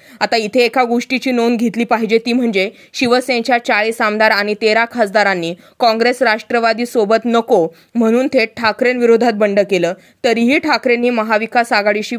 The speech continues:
फारकत घेतली नाही आणि शिवसेनेतल्या अभूतपूर्व फाटाफुटीत ठाकरेंसाठी महाविकास आघाडीमध्ये राहणं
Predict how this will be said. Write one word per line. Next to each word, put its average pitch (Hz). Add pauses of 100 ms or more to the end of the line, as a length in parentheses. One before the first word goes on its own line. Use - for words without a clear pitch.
फारकत 196
घेतली 226
नाही 196 (360)
आणि 220
शिवसेनेतल्या 226
अभूतपूर्व 214 (100)
फाटाफुटीत 202 (300)
ठाकरेंसाठी 240
महाविकास 214
आघाडीमध्ये 208
राहणं 208